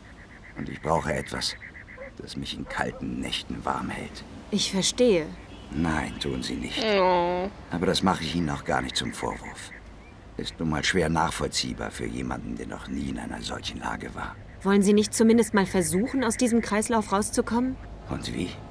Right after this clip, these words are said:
Speaker 2: Zum Beispiel, indem sie mit dem Trinken aufhören. Ich könnte mal schauen, ob ich ihnen was Essbares organisieren kann.
Speaker 1: Hab ich schon versucht. Aber der Mensch füttert nun mal lieber Tauben als seinesgleichen.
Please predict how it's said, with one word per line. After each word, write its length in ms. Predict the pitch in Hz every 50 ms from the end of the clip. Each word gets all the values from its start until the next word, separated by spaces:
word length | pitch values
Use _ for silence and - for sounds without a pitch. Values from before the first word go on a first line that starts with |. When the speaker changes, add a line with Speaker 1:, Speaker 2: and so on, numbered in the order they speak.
| - - -
Speaker 2:
Zum 220 | - - 233 196
Beispiel, 400 | 165 165 165 185 - - - 262 277
indem 260 | 269 233 240 247 233
sie 100 | 240 247
mit 120 | 247 240
dem 140 | 277 247 240
Trinken 360 | - - 294 294 277 - 277
aufhören. 560 | 247 139 294 - - - 208 175 165 147 - - - - - - - - - - -
Ich 140 | - 240 -
könnte 220 | - 330 330 339 277
mal 160 | 233 220 214
schauen, 280 | - 240 247 269 277
ob 100 | 339 339 226
ich 100 | - -
ihnen 160 | 254 247 233
was 160 | 220 208 202 -
Essbares 540 | 233 254 - - - 190 185 185 180 -
organisieren 600 | 175 185 202 190 190 190 165 170 190 190 180 170 160
kann. 280 | - 175 170 160 160 - - - - - - -
Speaker 1:
Hab 180 | - - - -
ich 100 | - -
schon 160 | 69 65 55
versucht. 600 | - 60 58 55 - 65 62 - - - - - - - - - - - - - - - - - - - -
Aber 120 | - - 62
der 120 | 64 58
Mensch 280 | 62 71 76 - - -
füttert 360 | - 92 - - 65 - -
nun 120 | - 60 -
mal 120 | 57 52 -
lieber 240 | - - - - - -
Tauben 340 | - - - 62 - - -
als 300 | - - - - - -
seinesgleichen. 800 | - - - - - - - - - - - - - - -